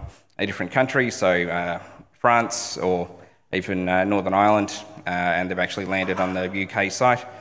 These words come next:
We just redirect them back to, you know, the appropriate site for their location. So, I mean, that's one of the fairly basic things that you can do with geolocation, but it's, uh, it's still one of the uses that, um, is quite important.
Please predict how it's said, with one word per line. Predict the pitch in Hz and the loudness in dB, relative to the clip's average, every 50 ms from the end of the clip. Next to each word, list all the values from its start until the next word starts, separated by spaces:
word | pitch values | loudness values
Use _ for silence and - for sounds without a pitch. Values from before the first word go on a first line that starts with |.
| - - _ _ - | -20 -20 _ _ -4
We | 113 98 | -4 -4
just | 92 - - | -4 -4 -2
redirect | 104 101 95 92 95 95 95 - - | -2 0 0 2 0 0 0 0 -4
them | 95 90 | -2 0
back | 92 92 - - | 0 0 0 -4
to, | - 98 92 | -6 -6 -6
you | 90 87 - - - - _ _ _ _ _ _ | -6 -6 -10 -18 -20 -20 _ _ _ _ _ _
know, | - 95 92 | -4 -4 -2
the | 90 92 92 90 | -2 -2 -4 -6
appropriate | 85 - 90 87 87 - 90 82 80 - | -4 -2 -4 -4 -4 -4 -6 -6 -6 -6
site | - - 92 87 85 - | -2 0 0 0 0 -2
for | - 87 | -6 -4
their | 90 87 87 | -2 -2 0
location. | 90 90 87 87 - 90 92 - - 87 87 - - - - - _ _ - _ _ _ _ _ _ _ _ _ _ _ _ _ _ _ _ _ _ | 0 -2 -4 -4 -4 -6 -6 -6 -8 -10 -12 -14 -20 -20 -20 -20 _ _ -20 _ _ _ _ _ _ _ _ _ _ _ _ _ _ _ _ _ _
So, | - 127 | 2 4
I | 127 127 123 127 | 4 6 6 6
mean, | 131 143 143 147 | 6 6 6 6
that's | 151 147 - | 4 4 4
one | 143 139 131 | 2 4 4
of | 120 123 | 4 4
the | 117 | 2
fairly | - 131 127 123 120 | 4 4 4 4 4
basic | 107 120 127 135 - 147 123 - - - - - - - _ _ _ _ _ _ | 4 4 2 2 2 0 -2 -2 -4 -12 -14 -18 -20 -20 _ _ _ _ _ _
things | 143 139 127 | -2 -2 -2
that | - 104 | -2 -4
you | 120 | -2
can | - 123 113 | -2 -2 -2
do | - 139 147 | 0 0 0
with | 147 139 | 0 -2
geolocation, | - - 143 135 135 135 135 131 - 151 156 151 - 175 139 110 | -2 0 2 2 2 2 0 2 2 2 0 2 0 -2 0 2
but | 110 110 | 2 0
it's, | 104 - - 117 | 0 0 2 4
uh, | 110 107 87 | 4 4 4
it's | 110 107 - | 2 0 0
still | - 151 | -2 0
one | 123 110 104 | 2 2 2
of | 95 92 | 2 0
the | 95 | 0
uses | 95 98 95 - 107 92 92 - | -4 -4 -4 -6 -8 -8 -6 -2
that, | 101 92 - - - 98 | -2 -2 -2 -2 -2 -2
um, | 95 92 85 87 | -2 0 -2 -4
is | 92 - | -8 -8
quite | - - 107 101 | -4 -2 -2 -2
important. | 92 92 - - 120 120 120 127 101 | -2 -2 0 0 0 0 0 -4 -6